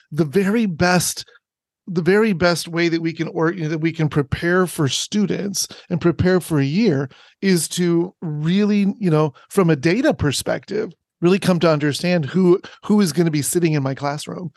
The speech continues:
in the coming year. And, you know, so they said,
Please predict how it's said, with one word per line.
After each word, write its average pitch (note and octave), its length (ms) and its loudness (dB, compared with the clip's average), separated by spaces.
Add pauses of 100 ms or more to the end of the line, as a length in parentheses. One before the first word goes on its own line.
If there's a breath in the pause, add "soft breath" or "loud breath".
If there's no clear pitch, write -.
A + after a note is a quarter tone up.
(240 loud breath)
in D3+ 300 -2 (140)
the C#3+ 80 -2
coming C#3 440 -2
year. D#3+ 520 -2 (280 loud breath)
And, D#3 340 0
you F#3 100 -4
know, D#3 120 4
so E3+ 140 -2
they E3+ 180 2
said, C#3 420 0